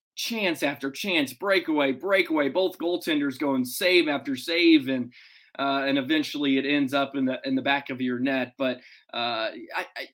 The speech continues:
sometimes you get the, that chaos, of course, but a whole lot, it's, it's sometimes it's that one rush that some guy curls through neutral ice and then beats somebody and they score, which McKinnon tried to do multiple times. Um, but, but lots of, lots of fun as they drop their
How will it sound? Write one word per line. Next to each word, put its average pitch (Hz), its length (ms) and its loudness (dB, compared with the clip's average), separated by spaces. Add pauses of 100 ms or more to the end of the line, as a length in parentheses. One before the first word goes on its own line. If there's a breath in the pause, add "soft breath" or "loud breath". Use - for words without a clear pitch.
sometimes 220 560 0
you 160 60 0
get 180 180 4
the, 151 220 0
that 135 180 0
chaos, 151 420 0
of 139 120 -8
course, 156 380 -4
but 127 360 2
a 185 100 -6
whole 190 220 -4
lot, 180 240 4
it's, 127 240 -8 (240 loud breath)
it's 131 160 -8
sometimes 175 400 -2
it's 127 100 -12
that 131 160 0
one 170 300 2
rush 156 280 2
that 135 180 -4
some 156 200 -2
guy 147 240 2
curls 147 460 -4
through 143 140 0
neutral 139 360 0
ice 135 340 -2
and 135 120 2
then 127 140 0
beats 131 300 0
somebody 127 460 0
and 123 160 -2
they 120 80 -6
score, 135 360 -4
which 127 180 -6
McKinnon 135 420 -2
tried 127 200 -4
to 127 60 -6
do 127 280 -2 (260 soft breath)
multiple 147 560 -2
times. 127 600 -2 (380 soft breath)
Um, 127 600 0 (160)
but, 127 340 -2
but 139 240 -4
lots 165 300 0
of, 143 80 0
lots 143 260 0
of 131 100 -6
fun 135 200 0
as 127 100 -2
they 131 100 0
drop 135 300 -2
their 127 220 -2